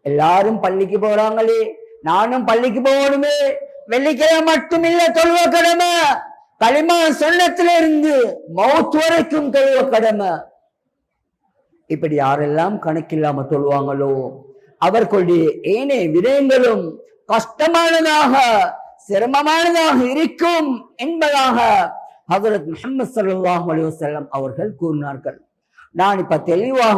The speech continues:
ஒரு விடயத்தை உங்கள்கிட்ட கேட்கிறேன். பள்ளிக்கு போறேன்னா கொல்ல கொண்டு போற மாதிரி யாராவது வந்து வீட்டை தட்டி தொழுவாங்களேன்னு சொன்னாலும்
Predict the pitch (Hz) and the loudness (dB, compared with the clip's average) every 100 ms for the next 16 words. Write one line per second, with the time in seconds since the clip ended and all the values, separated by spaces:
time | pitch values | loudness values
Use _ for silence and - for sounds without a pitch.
0 | 185 175 180 196 190 170 170 170 160 156 | 2 2 0 -2 -2 -2 -2 -2 -4 -4
1 | 175 180 175 151 143 143 - _ _ _ | -4 -4 -4 -4 -6 -12 -20 _ _ _
2 | _ _ _ 220 240 294 277 302 277 294 | _ _ _ -2 0 0 -2 0 0 2
3 | 311 311 311 320 311 311 330 330 330 311 | 2 2 2 2 2 2 2 2 2 2
4 | 320 330 311 330 330 330 330 339 339 349 | 0 0 0 2 2 2 2 2 2 2
5 | 302 233 - - _ - 262 277 294 311 | 0 -4 -12 -20 _ -2 0 2 2 2
6 | 320 330 330 330 339 330 - 330 339 320 | 2 2 2 2 2 0 0 0 2 0
7 | - 330 320 330 330 320 311 311 311 294 | 0 0 0 2 2 0 0 0 0 -2
8 | 302 311 302 294 294 262 | -2 0 0 0 2 0